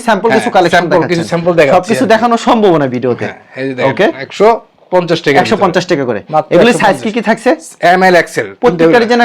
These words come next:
Speaker 1: কালার করা করে থাকবে?
Speaker 2: প্রত্যেকটা কালার, তিনটে করে কালার আছে।
Speaker 1: তিনটা করে কালার
Speaker 2: কোনটা
Speaker 1: থাকবে।
Speaker 2: তিনটা আছে, কোনটা সাতটা আছে, কোনটা সাতটা আছে।
Speaker 1: আচ্ছা।
Speaker 2: এরকম কালার থাকবে।
Speaker 1: ওয়াও, চমৎকার। এগুলি পেয়ে যাচ্ছেন মাত্র
Speaker 2: মাত্র
Speaker 1: একশো পঞ্চাশ করে।
Speaker 2: প-, একশো পঞ্চাশ।
Speaker 1: আচ্ছা, খুবই সুন্দর কালেকশন, মাত্র একশো পঞ্চাশ টাকা পেয়ে যাচ্ছেন ভিউয়ার্স। পছন্দ হলে অবশ্যই স্ক্রিনশট নিয়ে
Speaker 2: শত
Speaker 1: রাখবেন।
Speaker 2: শত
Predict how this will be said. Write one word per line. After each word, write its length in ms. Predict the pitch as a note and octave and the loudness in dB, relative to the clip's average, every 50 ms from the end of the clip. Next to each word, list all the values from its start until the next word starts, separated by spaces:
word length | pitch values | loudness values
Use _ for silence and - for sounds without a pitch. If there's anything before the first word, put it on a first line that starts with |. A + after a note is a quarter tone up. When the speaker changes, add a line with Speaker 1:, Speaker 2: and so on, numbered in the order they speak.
| A3 G#3+ | 2 2
Speaker 1:
কালার 180 | G3+ G3+ G#3 G#3 | 2 2 2 2
করা 120 | A3+ A3+ G#3 | 2 2 2
করে 100 | A3 A3 G#3+ | 0 -2 -2
থাকবে? 180 | A3 G3+ G3+ A#3 F4 - - | -4 -2 -2 -2 -2 -2 -2
Speaker 2:
প্রত্যেকটা 320 | - F#3 F#3+ G#3+ F#3 G#3+ F#3+ | -2 0 0 0 0 0 0
কালার, 180 | G3+ G3+ G3+ G3 G3 G3 G#3 G#3 | 2 2 2 2 0 -2 -4 -4
তিনটে 180 | A3 F#3+ F#3 F#3+ F3+ | -4 0 2 4 4
করে 100 | F3 E3+ E3 | 4 4 2
কালার 180 | D#3+ D3+ C#3+ C3+ | 2 2 2 0
আছে। 100 | B2 A2+ - | 0 0 0
Speaker 1:
তিনটা 160 | A3+ A#3 B3 A3+ G3+ | 0 2 2 2 4
করে 100 | G3 E3+ E3+ | 2 2 2
কালার 140 | D3+ D3+ D3 | 2 2 2
Speaker 2:
কোনটা 160 | F#3+ F#3+ G3+ | 4 4 2
Speaker 1:
থাকবে। 100 | F#3+ G3 | 2 2
Speaker 2:
তিনটা 180 | A3 G#3 F#3+ A3 G3+ | 0 0 2 2 2
আছে, 120 | F#3+ G3+ G3 G3+ | 2 2 0 0
কোনটা 200 | G3 G3 F#3+ F#3 F#3 | 0 2 2 2 2
সাতটা 220 | G3+ F#3+ F#3+ - G3 F#3 | 0 -2 0 -2 -4 -2
আছে, 100 | - F#3+ F#3 | -2 -2 -4
কোনটা 180 | F#3+ F#3+ F#3 F3+ - | -2 0 -2 -2 -2
সাতটা 220 | G3 F#3 - - F3+ F3 | -4 -6 -2 0 0 0
আছে। 160 | E3+ - F#3 F3+ D#3+ - - - - D3 B2 | 0 0 -2 -2 -2 -4 -14 -20 -18 -18 -18
Speaker 1:
আচ্ছা। 180 | - - - B2 E3 | -18 -18 -14 -6 -2
Speaker 2:
এরকম 220 | E3+ E3 D#3+ D3+ D3+ D3 E3+ | 2 2 2 2 2 0 0
কালার 180 | D#3 D3+ C#3+ C3+ B2+ | 2 2 2 2 0
থাকবে। 220 | C3+ A#2+ - - - - C3 | -2 -2 -4 -8 -14 -10 -6
Speaker 1:
ওয়াও, 200 | B2+ C3 C3+ B2+ B2 A2+ - | -2 2 2 2 2 0 0
চমৎকার। 380 | F3 E3 E3+ F3 F3 - A3 A3 - G3 | 0 0 0 0 0 0 0 0 0 0
এগুলি 160 | F#3 F#3 G#3+ G#3+ | 0 0 0 2
পেয়ে 120 | G#3+ A3 A3+ | 2 0 0
যাচ্ছেন 180 | G#3+ - C#4 A3+ | 0 -2 -2 0
মাত্র 180 | G#3+ G3+ - | 0 0 0
Speaker 2:
মাত্র 60 | G#3 | 0
Speaker 1:
একশো 160 | G3+ E3 E3 G3+ G3+ | 0 0 0 0 0
পঞ্চাশ 220 | G3 G#3 F#3 F3 - - | 0 2 0 0 -2 -4
করে। 120 | C#3+ A2 G2 - _ - | -6 -6 -8 -10 _ -2
Speaker 2:
প-, 140 | F3 F3+ F#3+ E3+ | 0 2 2 2
একশো 160 | - - E3+ D3+ D#3+ | 0 -2 -4 -2 -2
পঞ্চাশ। 280 | D3+ C3+ - - - A#2+ | -2 -2 -4 -6 -6 -6
Speaker 1:
আচ্ছা, 140 | B2 - - B2+ - | -6 -8 -8 -4 -2
খুবই 180 | F3+ F3+ F#3 F3+ - | 0 0 0 -2 -4
সুন্দর 180 | G3+ F#3+ F#3+ G3 F#3+ | -4 -2 -2 0 0
কালেকশন, 280 | G#3 G#3 G3+ - D4 D4 C#4 | 0 0 0 -4 -4 -2 -2
মাত্র 160 | G3 - E3+ G3+ | -2 -2 0 -2
একশো 140 | F#3 - - C#4 - | -2 -2 -2 -4 -2
পঞ্চাশ 220 | A3+ F#3+ F3 F3+ - | -2 -2 -2 -4 -4
টাকা 120 | - E3+ E3 D3 | -2 -2 -2 0
পেয়ে 120 | E3 E3 D#3+ | 0 -2 -2
যাচ্ছেন 200 | D#3 - G3 E3+ C#3 | -2 -4 -6 -4 0
ভিউয়ার্স। 220 | C3+ E3+ G#3+ C#4+ - - _ _ _ _ _ _ - | 0 0 0 0 -2 -8 _ _ _ _ _ _ -2
পছন্দ 260 | G3+ G3+ G3+ B3 A3 A3 | -2 0 0 0 -2 0
হলে 100 | A#3+ C4 C4 | 2 2 0
অবশ্যই 220 | C4+ - - A#3+ - | 0 -2 -4 -4 -2
স্ক্রিনশট 220 | - A3 F3+ - | -2 -2 -2 0
নিয়ে 120 | F3 C#3+ C#3 | 0 0 2
Speaker 2:
শত 180 | - A3 B3 | 2 2 4
Speaker 1:
রাখবেন। 100 | B3 G3+ G#3 | 2 2 2
Speaker 2:
শত 120 | F#3+ F#3 | 2 0